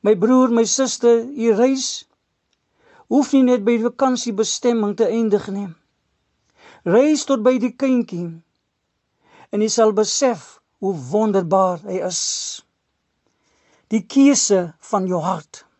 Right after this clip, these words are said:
Het jy opgelet wat 'n rol doeke gespeel het in die lewe van Jesus? Ek is bevrees dat Kersfees meer oor klere en doeke gaan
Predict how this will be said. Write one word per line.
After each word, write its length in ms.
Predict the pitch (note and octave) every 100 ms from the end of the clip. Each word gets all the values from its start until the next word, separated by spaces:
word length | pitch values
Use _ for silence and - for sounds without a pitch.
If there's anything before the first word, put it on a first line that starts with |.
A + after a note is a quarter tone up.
| _ _ _ _ _ _ _ _ _ _ -
Het 160 | B3 C4+
jy 100 | C#4
opgelet 460 | E4 - C#4 C4+ A#3+
wat 160 | C4
'n 140 | C4+ A3+
rol 380 | A#3+ C4+ C#4 B3 - _
doeke 380 | B2 B3+ C4 C#4
gespeel 680 | C4 - - - B3 C4+ C4+
het 80 |
in 100 | A#3
die 140 | A#3+ A3+
lewe 280 | A#3 C4+ C4
van 240 | C4 A3+
Jesus? 600 | G#3+ C4+ B3+ C#4+ C4 - - _ _ _ _ _ _ - - -
Ek 160 | D4
is 120 | C#4+
bevrees 580 | A#3 C4 - A#3+ C#4+ D4 A#3+
dat 160 | A#3
Kersfees 560 | - B3 C#4+ - C4+ -
meer 600 | G#3 A#3 C#4+ D4 C#4 A3+ - -
oor 220 | B3 B3 -
klere 500 | B3 C#4 C#4+ C#4 B3+
en 240 | A#3+ A3+
doeke 320 | C3 D4 D4
gaan 320 | C4+ B3+ B3+